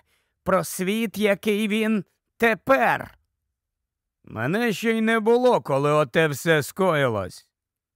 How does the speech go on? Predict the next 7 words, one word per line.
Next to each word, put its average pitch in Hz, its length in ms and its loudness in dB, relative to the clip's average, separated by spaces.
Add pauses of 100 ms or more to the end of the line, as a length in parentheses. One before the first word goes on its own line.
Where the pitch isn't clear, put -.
Тому 185 380 0
я 202 180 4
не 202 180 2
знаю. 160 580 -2 (640)
І 196 140 0
мені 226 300 2
байдуже. 131 720 0